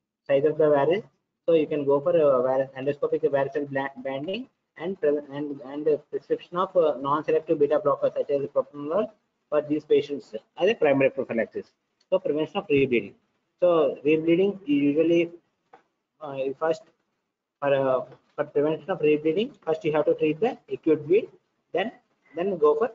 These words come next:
prevention of rebleeding. So for acute bleeding, we should require both fluid and blood product replacement.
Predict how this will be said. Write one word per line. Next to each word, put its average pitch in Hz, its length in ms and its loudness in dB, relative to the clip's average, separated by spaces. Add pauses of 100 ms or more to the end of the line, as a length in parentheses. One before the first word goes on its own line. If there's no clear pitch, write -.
prevention 156 320 -2
of 233 80 -12 (180)
rebleeding. 120 380 -2 (400)
So 170 80 0
for 151 140 0
acute 175 360 0
bleeding, 170 440 0 (280)
we 151 100 -6
should 151 180 -4
require 180 300 0 (100)
both 160 220 2 (100)
fluid 156 260 2
and 226 220 0 (180)
blood 180 240 0
product 165 320 -2
replacement. 156 540 -6